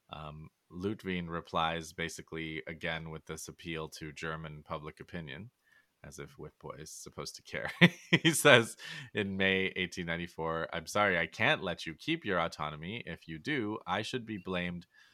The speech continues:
not only by my lord the German emperor, but by all the German people.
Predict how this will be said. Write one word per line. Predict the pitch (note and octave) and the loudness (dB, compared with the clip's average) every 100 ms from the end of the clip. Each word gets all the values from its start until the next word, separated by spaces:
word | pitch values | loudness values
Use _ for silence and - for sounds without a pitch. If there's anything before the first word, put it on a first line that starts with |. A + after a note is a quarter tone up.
| _ _ _ - - _ - | _ _ _ -20 -20 _ -6
not | G2 A#2+ | 2 4
only | C3+ B2 G2+ | 6 4 2
by | F#2 | 2
my | F2 E2+ | 2 0
lord | E2+ F#2+ E2+ | 2 0 0
the | D#2+ | -4
German | F2 E2 E2 | -4 -4 -4
emperor, | F2 A2+ A2 | -4 -2 0
but | G#2 F#2+ | 0 2
by | G#2 G#2+ | 2 4
all | A#2 D3 D#3+ | 8 10 8
the | G2+ | 4
German | E2 D2+ C#2+ | -2 -6 -8
people. | D2 - - - | -16 -20 -18 -20